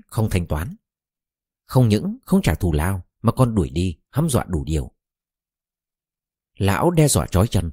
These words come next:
cột tay, gửi tới hải đảo xa xôi, bán làm nô lệ. Lão đòi dùng dao đồng cắt tai Ngô Bối. Bởi thế, Ngô Bối ra về,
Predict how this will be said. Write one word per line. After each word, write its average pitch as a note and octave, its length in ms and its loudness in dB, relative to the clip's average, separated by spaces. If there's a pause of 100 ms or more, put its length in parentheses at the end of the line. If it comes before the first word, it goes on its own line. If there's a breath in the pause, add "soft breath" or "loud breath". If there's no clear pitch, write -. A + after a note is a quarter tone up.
(140)
cột - 220 2
tay, F2 280 -2 (520)
gửi A2 120 2
tới G2 280 4
hải C3 200 0
đảo D2 160 -4
xa G#2 160 2
xôi, E2+ 420 -2
bán G#2+ 240 -2
làm F#2+ 140 -4
nô D3+ 100 2
lệ. C#2 280 -2 (1160)
Lão C3 240 2
đòi D#2+ 380 0
dùng A2+ 240 -2
dao D#3 160 4
đồng D2 220 -2 (200)
cắt - 140 -4
tai E2+ 180 0
Ngô E2+ 140 -2
Bối. E2+ 280 -2 (1000)
Bởi - 160 2
thế, A2+ 340 -2 (140)
Ngô A2 120 0
Bối G#2 160 4
ra D#3+ 160 2
về, D2+ 320 -4